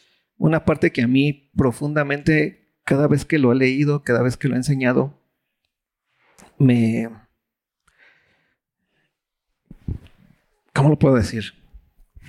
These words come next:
Me hace realmente sentir...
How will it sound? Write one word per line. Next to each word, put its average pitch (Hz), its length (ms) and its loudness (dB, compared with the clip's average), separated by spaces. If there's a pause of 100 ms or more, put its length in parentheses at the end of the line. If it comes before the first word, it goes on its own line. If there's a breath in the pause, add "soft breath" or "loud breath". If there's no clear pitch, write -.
(1120 loud breath)
Me 120 240 4
hace 120 1700 0 (1000)
realmente 139 1300 0
sentir... 123 680 0